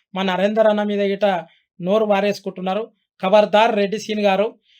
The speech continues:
రెడ్డి సీను నువ్వు, నీకు సీఎం రేవంత్ రెడ్డి గారు కావచ్చు, తిరుపతి రెడ్డి కావచ్చు, నీకు ఏదో వార్డు మెంబరు,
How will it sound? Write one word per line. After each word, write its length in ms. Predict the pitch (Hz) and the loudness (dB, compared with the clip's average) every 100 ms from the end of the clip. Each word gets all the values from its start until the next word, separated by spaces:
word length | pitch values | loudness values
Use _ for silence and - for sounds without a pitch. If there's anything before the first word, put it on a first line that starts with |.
| _ _ - | _ _ -6
రెడ్డి 260 | 190 220 269 | -4 -2 0
సీను 320 | 277 269 262 | 0 2 2
నువ్వు, 520 | 254 240 262 240 208 _ _ _ _ _ _ 190 | 0 2 2 0 -4 _ _ _ _ _ _ -2
నీకు 520 | 220 226 254 269 214 | -2 2 4 4 2
సీఎం 360 | - 240 254 | -2 0 0
రేవంత్ 400 | 233 226 254 247 | 2 2 2 0
రెడ్డి 180 | 247 240 | -2 0
గారు 200 | 240 233 | 0 2
కావచ్చు, 340 | 226 226 220 262 | 2 0 -2 -6
తిరుపతి 460 | 214 220 254 254 | -4 -2 -2 0
రెడ్డి 180 | 247 240 | -2 2
కావచ్చు, 400 | 233 226 220 254 | 2 0 -2 -4
నీకు 440 | 247 220 226 214 - _ - | -4 -2 -2 -2 -6 _ -2
ఏదో 320 | 208 262 262 | 2 4 4
వార్డు 260 | 214 214 240 | 4 4 0
మెంబరు, 480 | 247 247 247 254 | -2 -2 0 0